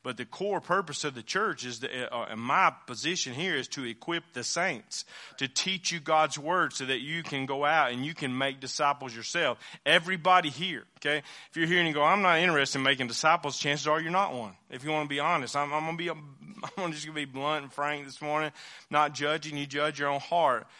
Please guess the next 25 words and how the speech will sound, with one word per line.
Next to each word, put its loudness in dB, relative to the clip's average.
But -6
there's -2
some -6
things -4
in -6
Scripture -4
we've -4
gotta 2
ask 0
ourselves. -4
And -4
as -2
a -10
pastor, 0
I 4
have -4
to -2
ask -2
myself -4
when -4
I, -2
when -4
I -2
deal -4
with -8